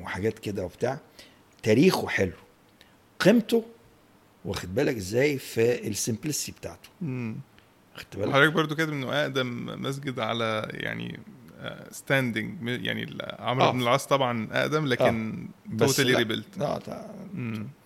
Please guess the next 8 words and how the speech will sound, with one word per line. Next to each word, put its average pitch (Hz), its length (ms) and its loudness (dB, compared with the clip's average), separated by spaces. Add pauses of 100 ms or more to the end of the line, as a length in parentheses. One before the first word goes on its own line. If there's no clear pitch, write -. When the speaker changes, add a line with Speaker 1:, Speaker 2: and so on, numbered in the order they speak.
(580)
Speaker 1:
ف-، - 200 -2
ف-، 104 1000 0
ف-، - 280 -8
فجامع 107 640 -2
ابن 107 180 -6
طولون، 127 520 -4 (840)
آه، 98 420 -4
مختلف 147 680 2